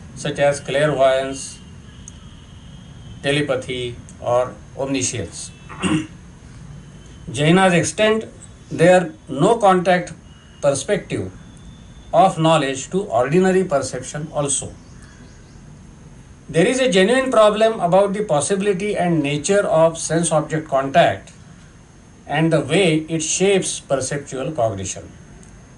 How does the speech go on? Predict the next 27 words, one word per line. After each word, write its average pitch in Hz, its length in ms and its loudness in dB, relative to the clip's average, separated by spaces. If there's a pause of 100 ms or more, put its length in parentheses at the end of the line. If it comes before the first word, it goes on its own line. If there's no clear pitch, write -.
(320)
In 139 100 -2
Indian 143 300 0
epistemology, 180 880 2
this 165 460 -2 (100)
question 170 480 -2
was 160 280 2
raised 170 320 0
in 156 160 0
terms 156 320 0
of 143 260 0
capacity 165 600 0
of 151 140 -2
sense 135 320 -8
organ 131 480 0 (580)
to 151 120 -8
cause 175 380 4
perceptual 156 600 -2
cognition 139 640 -4
by 127 140 0
attaining 135 840 -2 (500)
the 117 80 -4
object 120 600 -2 (180)
or 135 200 -2
without 165 380 0
attaining 147 520 0
the 101 80 -4
object. - 480 -10